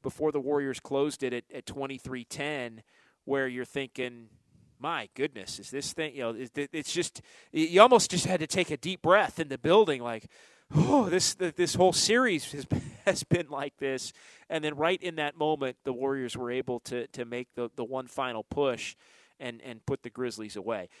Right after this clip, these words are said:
You are listening to ninety-five seven The Game, K G M Z F M and H D one San Francisco, and Odyssey Station. We're brought to you by DuckDuckGo,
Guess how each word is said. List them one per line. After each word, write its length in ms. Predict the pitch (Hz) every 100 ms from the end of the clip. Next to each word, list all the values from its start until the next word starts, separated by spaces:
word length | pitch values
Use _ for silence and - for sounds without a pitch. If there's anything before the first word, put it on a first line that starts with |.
| _
You 160 | 156 180
are 140 | 180
listening 400 | 180 185 - 127 101
to 120 | 123
ninety-five 420 | 135 139 139 127
seven 300 | - 139 123
The 60 | 117
Game, 220 | 127 123
K 200 | - 135
G 200 | 127 127
M 100 | 113
Z 180 | 131 131
F 140 | 123
M 160 | 127 120
and 80 | 117
H 200 | 127 -
D 120 | 117
one 180 | 113 113
San 220 | 131 120
Francisco, 640 | - 104 170 165 175 165 -
and 140 | 120 -
Odyssey 480 | 160 185 220 - 180
Station. 520 | - 175 175 - 170
We're 80 | 139
brought 240 | 151 156
to 40 | -
you 40 |
by 180 | 147 123
DuckDuckGo, 920 | - 175 190 - 180 - 151 147 143